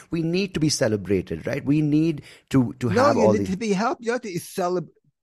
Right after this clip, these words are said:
Speaker 2: weakness should be celebrated. Nobody wants to be weak. I, we need to teach people how not to be weak. Okay, let me stop here. Uh, you did a terrific job. That was very interesting, interesting, Soapy.
Speaker 1: Sorry,
Speaker 2: Soapy,
Speaker 1: I,
Speaker 2: did
Speaker 1: I
Speaker 2: I
Speaker 1: was
Speaker 2: make
Speaker 1: <laughs> gonna stop laughing.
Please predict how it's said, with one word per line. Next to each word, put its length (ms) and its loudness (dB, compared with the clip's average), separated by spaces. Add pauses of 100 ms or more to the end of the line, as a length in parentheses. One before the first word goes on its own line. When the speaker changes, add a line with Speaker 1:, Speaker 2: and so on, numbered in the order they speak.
(120)
Speaker 2:
weakness 400 0
should 160 0
be 100 -6
celebrated. 840 -4 (280)
Nobody 400 0
wants 360 -2
to 100 -6
be 140 -4
weak. 320 -4
I, 180 -4 (220)
we 120 -4
need 180 -2
to 80 0
teach 340 -6
people 240 -4
how 140 -4
not 300 0
to 100 2
be 160 0
weak. 280 -8 (600)
Okay, 200 0
let 160 -2
me 80 -2
stop 320 -4
here. 180 -8 (420)
Uh, 240 -4
you 140 2
did 140 2
a 80 2
terrific 480 -2
job. 300 -2
That 120 -4
was 120 -8
very 280 -2
interesting, 500 -10
interesting, 600 -4
Soapy. 380 -6 (300)
Speaker 1:
Sorry, 280 4
Speaker 2:
Soapy, 200 4
Speaker 1:
I, 40 0
Speaker 2:
did 160 0
Speaker 1:
I 20 2
Speaker 2:
I 40 2
Speaker 1:
was 100 2
Speaker 2:
make 320 -4
Speaker 1:
<laughs> 40 -14
gonna 160 4
stop 300 0
laughing. 480 0